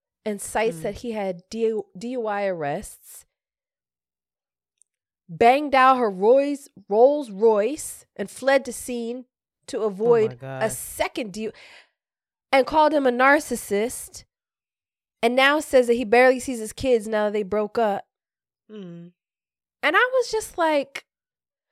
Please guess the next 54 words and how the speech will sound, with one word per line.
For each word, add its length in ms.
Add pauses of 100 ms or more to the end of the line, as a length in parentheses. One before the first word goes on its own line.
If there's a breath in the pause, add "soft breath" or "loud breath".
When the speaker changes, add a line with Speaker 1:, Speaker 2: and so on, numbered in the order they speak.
(120)
Speaker 1:
one, 220 (120)
I 160
just 220
hate 400
this 260
use 400
of 380 (100)
narcissists 680
for 200
everything. 640 (120)
Everybody 680
I 80
Speaker 2:
Oh, 20
God. 100
Speaker 1:
know 380
is 180
a 60
narcissist. 840 (260)
And 100
I 60
was 140
like, 200
or 120
Speaker 2:
It's, 60
Speaker 1:
was 140
he 120
just 200
Speaker 2:
it's 140
Speaker 1:
really 120
Speaker 2:
actually 360
not 240
that 140
Speaker 1:
immature? 160
Speaker 2:
common. 500 (220)
Speaker 1:
Yeah, 220
Speaker 2:
Yeah. 160
Speaker 1:
it's 120
like, 160 (540)
exactly. 320
Speaker 2:
It's, 100
that's 140
Speaker 1:
It's 100
Speaker 2:
a, 40
Speaker 1:
like 120
saying 220
Speaker 2:
it's 80
a 40
Speaker 1:
someone's 200
Speaker 2:
clinical 320 (100)
Speaker 1:
a 20
psycho. 140
Speaker 2:
thing. 460
Speaker 1:
Yeah. 60 (300)
Speaker 2:
Yeah. 300